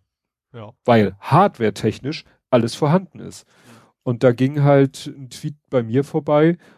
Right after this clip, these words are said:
Speaker 2: wo einer erzählte, er fährt ein, äh, fünfhundertdreißig E und wollte irgendwie, ne, es gibt da irgendwie so, äh, den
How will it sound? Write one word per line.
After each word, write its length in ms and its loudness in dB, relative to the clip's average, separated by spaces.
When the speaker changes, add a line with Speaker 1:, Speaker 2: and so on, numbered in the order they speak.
Speaker 2:
wo 160 0
einer 280 2
erzählte, 640 0
er 320 2
fährt 420 0
ein, 520 -2
äh, 460 -4
fünfhundertdreißig 1040 -2
E 320 4
und 580 0
wollte 380 2
irgendwie, 640 -4
ne, 160 -4
es 140 -20
gibt 180 -16
da 80 4
irgendwie 300 -4
so, 480 -2
äh, 220 0
den 400 -4